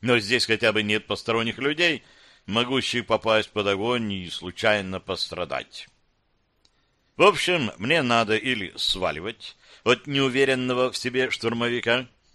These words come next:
или атаковать, дабы, когда начнётся общая свалка, всё-таки гарантированно успеть добить хотя бы одного противника.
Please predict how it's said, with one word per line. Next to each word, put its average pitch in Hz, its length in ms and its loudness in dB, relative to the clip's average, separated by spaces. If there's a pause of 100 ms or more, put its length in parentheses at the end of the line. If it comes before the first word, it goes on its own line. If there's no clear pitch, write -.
(180)
или 131 220 2
атаковать, 170 960 2 (280)
дабы, 113 440 2
когда 110 320 0
начнётся 110 500 -2
общая 107 280 -2
свалка, 123 500 0 (220)
всё-таки 113 460 -2
гарантированно 107 840 -2
успеть 98 420 -6
добить 110 340 -2
хотя 98 240 -4
бы 101 120 0
одного 107 320 0
противника. 95 680 -8